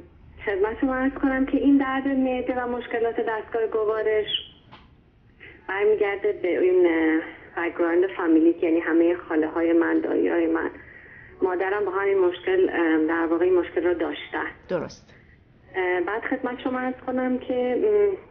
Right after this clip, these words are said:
Speaker 1: بارها من آندوسکوپی شدم زمانی که ایران بودم
Speaker 2: مهم.
Speaker 1: و هیچ چیز خاصی نمیگفتن، میگفتن التهاب متوسط هست، یک مایلد اینفلامیشن هست که هیچ کاری هم نمیشه براش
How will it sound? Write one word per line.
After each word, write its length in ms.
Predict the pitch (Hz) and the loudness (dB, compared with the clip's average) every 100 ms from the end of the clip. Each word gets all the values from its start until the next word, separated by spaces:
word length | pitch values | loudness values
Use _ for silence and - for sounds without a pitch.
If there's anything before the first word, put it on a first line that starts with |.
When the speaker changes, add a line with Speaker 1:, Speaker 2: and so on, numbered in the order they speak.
| - | -8
Speaker 1:
بارها 300 | 220 208 196 | -6 -4 -4
من 200 | - 240 | -4 -2
آندوسکوپی 560 | 220 202 190 - - 220 - | 0 0 0 -4 -2 -2 -2
شدم 360 | 185 180 - | -2 -2 -2
زمانی 320 | 190 180 175 175 | 0 2 4 4
که 100 | 165 | 2
ایران 340 | 170 170 165 | 2 2 2
بودم 340 | 160 170 175 202 - - | 0 0 -2 -4 -8 -12
Speaker 2:
مهم. 480 | 175 160 - 180 185 | -12 -12 -10 -4 -2
Speaker 1:
و 40 | 196 196 190 | -2 -2 -4
هیچ 140 | 254 - - | -6 -8 -4
چیز 80 | 226 226 | -2 -2
خاصی 260 | 233 220 226 | -4 -4 0
نمیگفتن، 500 | 220 214 190 185 175 | 2 2 0 -2 2
میگفتن 360 | 175 175 196 175 | 4 2 0 2
التهاب 520 | 185 180 185 180 180 | 2 2 0 -2 2
متوسط 760 | 392 370 175 160 165 190 185 | 2 2 0 -2 -4 -6 -6
هست، 180 | 190 180 | -6 -4
یک 140 | 180 190 | 0 4
مایلد 320 | 175 165 - | 4 2 2
اینفلامیشن 680 | 175 175 165 165 160 165 180 | 0 2 0 2 2 0 -2
هست 240 | 180 180 | -4 -2
که 80 | 180 | -2
هیچ 140 | 165 - | -2 -2
کاری 180 | 175 | 0
هم 100 | 175 | 2
نمیشه 340 | 175 165 160 151 | 4 2 0 -2
براش 300 | 156 - | -2 -4